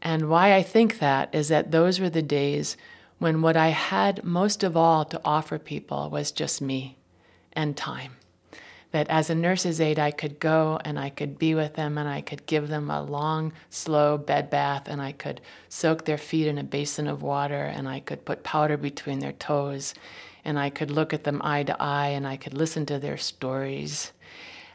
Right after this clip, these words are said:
And when I left that room, I would leave someone who was resting and happy and felt seen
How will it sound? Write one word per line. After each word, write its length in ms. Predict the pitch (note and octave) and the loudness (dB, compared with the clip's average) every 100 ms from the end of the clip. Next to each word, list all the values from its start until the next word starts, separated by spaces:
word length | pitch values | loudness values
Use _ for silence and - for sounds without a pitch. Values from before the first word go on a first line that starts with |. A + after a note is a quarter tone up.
| - | 0
And 280 | D#3 D3+ - | 2 2 0
when 240 | D#3+ E3+ | 2 4
I 180 | F#3 E3+ | 6 6
left 340 | D#3+ D#3 D3+ | 6 4 4
that 200 | D#3+ D3 | 0 0
room, 280 | - D3+ D3 | 0 0 0
I 160 | D3+ D3+ | 2 2
would 180 | D#3 D3 | 2 0
leave 240 | D3 D3+ | 0 -2
someone 560 | - C#3+ C#3 C#3 C#3 C#3 - - _ | -2 -4 -2 -2 -4 -8 -16 -20 _
who 160 | E3+ | -4
was 300 | D3+ C#3+ C#3 - | 0 0 0 -4
resting 840 | D3 C#3+ D3+ - - D3 D3 C#3+ - - - | -4 2 2 2 -4 -4 -2 -6 -12 -20 -12
and 180 | C#3+ C#3+ | -10 -8
happy 720 | - - D3 C#3+ D#3+ D3 C#3 - - | -8 -6 -6 -4 -4 -4 -6 -12 -10
and 200 | D#3+ D3+ | -4 -4
felt 380 | - C#3+ C3 - | -2 -4 -4 -2
seen 640 | - - D#3 D3+ C#3+ C#3+ | -2 0 2 2 0 -4